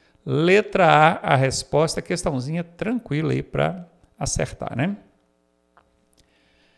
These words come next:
Mais um aí de normas de circulação.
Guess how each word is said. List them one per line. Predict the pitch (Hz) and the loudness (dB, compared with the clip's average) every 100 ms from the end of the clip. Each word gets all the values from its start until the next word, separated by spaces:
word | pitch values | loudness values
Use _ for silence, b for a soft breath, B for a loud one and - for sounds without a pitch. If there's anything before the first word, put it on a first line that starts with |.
| _ _ _ | _ _ _
Mais | 170 208 | 2 4
um | 214 233 | 4 2
aí | 208 | 2
de | 185 | 6
normas | 165 151 156 143 | 8 8 4 0
de | |
circulação. | - 175 196 180 - 190 220 269 | -2 0 4 4 6 4 4 0